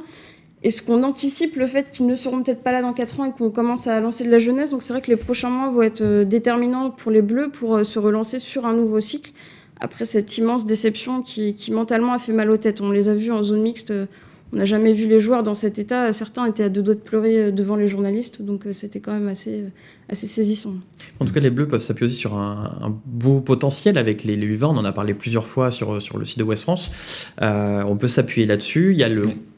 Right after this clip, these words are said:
Speaker 2: le tournoi Destination, c'est la prochaine grande échéance, euh, Clément.
Speaker 3: Ouais, ouais, ça va être, euh, c'est bien que ça arrive entre guillemets, euh, chaque année et que ça arrive aussitôt.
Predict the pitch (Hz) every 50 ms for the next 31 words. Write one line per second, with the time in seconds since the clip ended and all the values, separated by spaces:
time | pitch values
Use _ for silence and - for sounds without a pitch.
0 | _ - - - - 110 110 110 104 104 123 123 - - 151 139 135 - - 190
1 | 185 170 123 110 - - 110 139 135 123 113 117 117 113 - 143 135 127 - -
2 | 110 104 104 104 101 - - 104 101 - - - - 107 107 123 151 160 147 151
3 | 165 165 160 - - 120 117 113 117 - - 123 117 117 113 113 113 110 - 127
4 | 117 135 151 175 175 - - - 123 113 - 131 120 127 135 127 127 120 - -
5 | 127 110 101 127 127 131 135 131 120 113 113 - 135 127 - - 135 127 139 143
6 | 139 139 139 - - 123 127 131 127 127 120 127 131 113 - 156 160 170 170 147